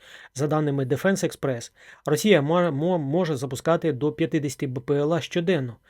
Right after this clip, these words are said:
І це пов'язано з тим, що завод у зоні Алабуга почав виробляти дрони на рік раніше, ніж планувалося, і вже створив близько шість тисяч одиниць техніки.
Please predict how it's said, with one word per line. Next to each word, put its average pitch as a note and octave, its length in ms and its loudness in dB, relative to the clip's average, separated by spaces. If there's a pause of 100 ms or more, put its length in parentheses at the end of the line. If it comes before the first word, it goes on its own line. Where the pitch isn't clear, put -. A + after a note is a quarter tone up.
(280)
І C#3 60 -4
це C#3 480 0
пов'язано C3+ 500 0
з - 80 -12
тим, G3 200 0
що D3 280 -4
завод D3+ 340 0
у C#3 60 -4
зоні D3+ 420 -2
Алабуга C#3 640 2 (760)
почав E3+ 440 4
виробляти D3 760 4
дрони D3+ 460 2
на D3 180 0
рік C3+ 180 -2
раніше, D#3+ 560 2 (340)
ніж D3 200 -2
планувалося, E3+ 840 0
і C3 140 0
вже C3+ 260 0
створив D#3 380 -2
близько C#3+ 400 -6
шість - 360 -8
тисяч C#3+ 340 -4
одиниць C3+ 360 -2
техніки. C3+ 500 -2